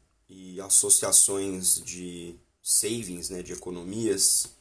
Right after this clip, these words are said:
é, que eles podem participar em, ah, redes de verificação como nós independentes ou utilizar stablecoins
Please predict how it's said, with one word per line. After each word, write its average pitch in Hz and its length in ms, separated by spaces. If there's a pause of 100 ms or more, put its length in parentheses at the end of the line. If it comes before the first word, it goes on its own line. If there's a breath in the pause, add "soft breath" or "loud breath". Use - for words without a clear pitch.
(1300)
é, 90 260
que - 140
eles 143 220
podem 131 480
participar - 1040 (600)
em, 101 600 (320)
ah, 85 380 (200)
redes 120 580
de 98 440 (680)
verificação 110 880
como 110 320
nós 110 320
independentes 101 1080 (680)
ou 147 300
utilizar 117 800
stablecoins 117 1120